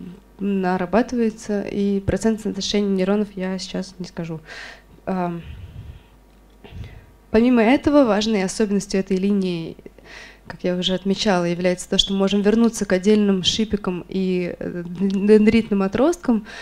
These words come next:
и обратиться к их кальциевой активности. Нами было зарегистрировано, э, увеличение кальциевой события, э, в одном из шипиков,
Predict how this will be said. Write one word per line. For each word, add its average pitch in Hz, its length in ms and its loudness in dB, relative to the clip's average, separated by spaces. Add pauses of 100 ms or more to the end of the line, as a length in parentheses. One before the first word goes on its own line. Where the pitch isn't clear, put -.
(240)
и 254 400 2 (160)
обратиться 196 640 -4
к - 80 -2
их 214 120 0
кальциевой 196 480 -2
активности. 269 680 0 (460)
Нами 240 220 4
было 196 200 0
зарегистрировано, 185 1200 0 (400)
э, - 80 -8 (180)
увеличение 202 840 2 (180)
кальциевой 208 420 0
события, 180 540 -4 (120)
э, 170 640 -4
в 180 60 -2
одном 185 340 4
из 175 60 0
шипиков, 311 520 4